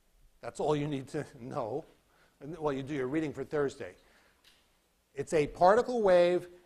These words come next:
that causes the atom to have quantized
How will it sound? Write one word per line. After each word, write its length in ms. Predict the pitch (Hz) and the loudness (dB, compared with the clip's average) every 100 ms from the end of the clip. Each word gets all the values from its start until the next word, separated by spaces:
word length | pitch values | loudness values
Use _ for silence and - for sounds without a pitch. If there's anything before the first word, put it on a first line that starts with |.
| _ 120 | _ -4
that 400 | 160 175 208 - - _ _ | 4 4 4 -2 -20 _ _
causes 680 | - - 190 240 285 262 196 | -18 2 6 6 4 2 -4
the 180 | 220 - | -6 -4
atom 500 | 156 160 156 160 165 - _ _ _ | 0 2 2 -2 -6 -12 _ _ _
to 80 | 156 | -12
have 520 | - 156 151 151 151 - - _ _ - | -2 4 6 6 4 -2 -20 _ _ 0
quantized 680 | 180 214 214 202 185 175 | 4 4 6 6 6 4